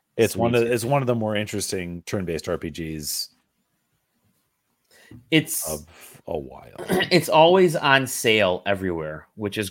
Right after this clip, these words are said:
Speaker 2: for, like, a great price these days if you get it in, like, a bundle type of thing.
Speaker 1: You should pick
Speaker 2: So,
Speaker 1: it up.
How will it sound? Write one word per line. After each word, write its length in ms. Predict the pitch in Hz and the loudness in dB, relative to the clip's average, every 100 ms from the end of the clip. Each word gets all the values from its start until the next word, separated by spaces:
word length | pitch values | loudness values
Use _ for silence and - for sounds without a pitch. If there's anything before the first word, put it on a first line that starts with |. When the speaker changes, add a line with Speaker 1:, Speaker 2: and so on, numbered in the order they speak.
| - | -8
Speaker 2:
for, 240 | - 123 | -2 2
like, 320 | 113 110 107 _ _ _ _ - | 4 2 0 _ _ _ _ -8
a 80 | 117 | -2
great 320 | 101 151 151 | 4 4 2
price 520 | - 107 101 - - - | 0 0 0 -10 -14 -10
these 180 | 104 92 | -6 0
days 200 | 90 85 | -2 -2
if 60 | |
you 60 | 104 | -2
get 100 | 104 | -2
it 40 | |
in, 40 | 98 | -4
like, 140 | 101 | -10
a 40 | 92 | -8
bundle 380 | 92 92 90 90 | -6 -4 -4 -4
type 180 | 98 | -8
of 100 | 92 | -10
thing. 260 | - 92 90 _ _ | -12 -14 -14 _ _
Speaker 1:
You 100 | 95 | -10
should 200 | 92 104 82 | -6 -6 -4
pick 80 | |
Speaker 2:
So, 160 | 98 107 | 0 0
Speaker 1:
it 60 | |
up. 80 | - | 0